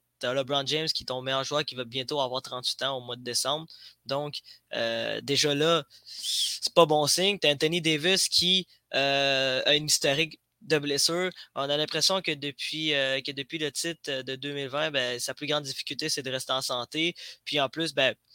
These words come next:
j'a-, il tire beaucoup moins bien que, qu'il, qu'il, qu'il le faisait il y a, il y a, il y a quelques années.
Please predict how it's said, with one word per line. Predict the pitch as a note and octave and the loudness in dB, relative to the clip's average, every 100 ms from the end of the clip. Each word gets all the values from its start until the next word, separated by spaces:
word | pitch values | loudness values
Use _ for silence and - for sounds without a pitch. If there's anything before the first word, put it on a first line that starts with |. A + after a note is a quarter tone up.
| - B2+ | -18 -2
j'a-, | C#3+ C#3+ | 0 0
il | D3 | -2
tire | - D#3+ | 0 0
beaucoup | D3 F3 A3+ | 0 -4 -4
moins | E3 D#3+ E3 | -2 0 0
bien | C#3 D#3+ F3+ | 0 0 0
que, | C#3+ C3 B2+ | 0 0 0
qu'il, | - C#3 C3 | 0 -2 -2
qu'il, | B2+ C3 B2+ | -6 -8 -8
qu'il | C3 | -8
le | - | -4
faisait | C3+ C3+ D#3 | -4 -2 -2
il | |
y | |
a, | C3+ B2+ | 0 -2
il | B2 | -2
y | A2+ | -4
a, | A#2 G#2+ | -4 -4
il | A2+ - | -6 -6
y | C3 | -4
a | |
quelques | D3 C3+ C3+ | -6 -6 -6
années. | B2+ C3 F3+ | -6 -4 -4